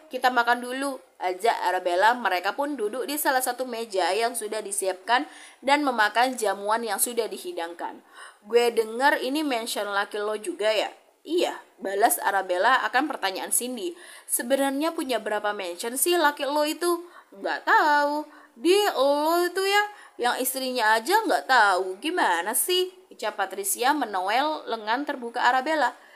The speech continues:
"Gimana laki lo?" tanya Aluna. "Gimana apanya? Sifatnya?" "Ya gitu, kadang datar, kadang dingin, kadang juga sweet." "Cie, gue mau nikah juga ah," pekik Aluna tertahan. "Ya, ya udah,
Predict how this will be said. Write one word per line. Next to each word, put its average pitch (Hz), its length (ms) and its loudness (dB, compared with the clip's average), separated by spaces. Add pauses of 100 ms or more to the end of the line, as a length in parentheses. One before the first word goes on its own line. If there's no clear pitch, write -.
(200)
"Gimana 269 480 2
laki 311 240 0
lo?" 302 480 -2
tanya 190 320 -2
Aluna. 175 480 -2
"Gimana 208 440 -4
apanya? 285 520 0 (160)
Sifatnya?" 254 640 -2 (480)
"Ya 170 400 -2
gitu, 381 720 0
kadang 165 400 -8
datar, 320 720 4
kadang 170 400 -4
dingin, 302 640 -4
kadang 359 320 -2
juga 196 240 -2
sweet." 254 400 0 (480)
"Cie, 214 880 0
gue 214 240 -2
mau 226 160 -6
nikah 226 240 -4
juga 233 240 2
ah," 392 200 4 (360)
pekik 269 400 -12
Aluna 190 320 0
tertahan. 180 560 -2 (400)
"Ya, 247 560 6
ya 160 400 -4
udah, 494 380 6